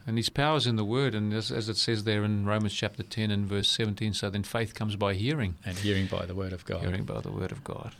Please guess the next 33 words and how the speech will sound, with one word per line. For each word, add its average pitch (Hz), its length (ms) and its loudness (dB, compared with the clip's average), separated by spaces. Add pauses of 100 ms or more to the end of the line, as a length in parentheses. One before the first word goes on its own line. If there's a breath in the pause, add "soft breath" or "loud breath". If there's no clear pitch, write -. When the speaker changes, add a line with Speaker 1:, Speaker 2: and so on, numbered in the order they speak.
Speaker 2:
That's 98 260 -2
Speaker 1:
yeah. 98 60 2
Speaker 2:
right. 92 340 0
You 101 120 0
know, 101 160 4
we 107 100 4
Speaker 1:
Amen. 107 220 4
Speaker 2:
can, - 80 -2
we 120 100 4
can 117 160 4
follow 131 360 4
our, 123 180 6 (120)
our 101 300 4
own 113 240 4
inclination, 110 800 2
we 107 80 4
can 104 160 0
follow 117 440 2
our 107 200 2
impressions, 120 580 0
we 110 80 0
can 107 160 0
follow 110 320 2
our 95 100 4
feelings, 107 760 2 (120)
Speaker 1:
Mm. 131 440 2
Speaker 2:
and 104 100 2
this 113 80 2
has 104 160 2
been 101 160 2
my 101 180 4
experience, 98 540 2
but - 280 2